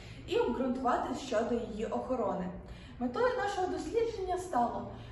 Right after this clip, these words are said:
визначити екологічний стан річок міста Старокостянтинова, видове різноманіття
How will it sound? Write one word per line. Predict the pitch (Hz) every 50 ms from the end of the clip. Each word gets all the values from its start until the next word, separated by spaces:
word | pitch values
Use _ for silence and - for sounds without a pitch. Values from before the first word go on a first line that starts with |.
| - - 214
визначити | 269 359 427 415 381 381 - - 359 302
екологічний | 262 262 254 262 233 240 277 320 349 - - - 240 240
стан | - - 262 254 240 240 240
річок | 233 233 262 247 - - 247
міста | 240 254 247 - - - -
Старокостянтинова, | - 247 233 226 233 240 240 233 - 247 220 220 - 277 311 339 339 330 320 294 294 294 - - - - - -
видове | 240 240 - 285 311 403 403 -
різноманіття | - 226 226 226 226 226 226 233 262 339 - - 285